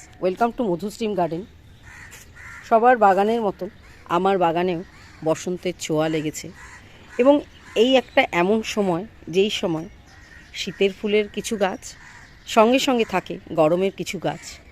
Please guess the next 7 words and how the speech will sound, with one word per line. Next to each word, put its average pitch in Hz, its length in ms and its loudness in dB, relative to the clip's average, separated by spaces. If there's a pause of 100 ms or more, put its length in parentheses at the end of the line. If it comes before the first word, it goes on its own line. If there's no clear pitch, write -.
(360)
সব 262 280 6 (140)
গাছই 185 320 2 (920)
ফুলে 220 300 6
ফুলে 190 200 0 (300)
ভরে 170 180 0
থাকে। 165 280 -10 (1600)
তো 226 40 0